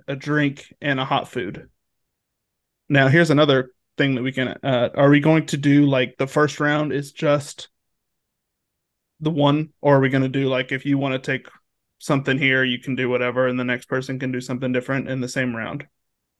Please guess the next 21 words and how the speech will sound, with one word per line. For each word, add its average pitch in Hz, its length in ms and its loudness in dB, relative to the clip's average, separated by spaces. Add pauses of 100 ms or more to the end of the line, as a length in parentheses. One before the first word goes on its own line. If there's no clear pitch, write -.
(160)
How 135 80 0
do 127 60 2
we 123 100 0
wanna 117 180 -4
do 127 120 -2
that? 113 240 -4 (360)
Like, 143 160 -14
do 143 60 2
we 131 80 4
wanna 135 160 2
make 135 200 0 (280)
round 139 260 0
one 139 460 0 (380)
savory 139 400 2
snack 143 300 -2
and 131 80 -4
we 131 100 0
all 127 180 0
do 127 180 0
ours 139 340 0
then, 160 380 -2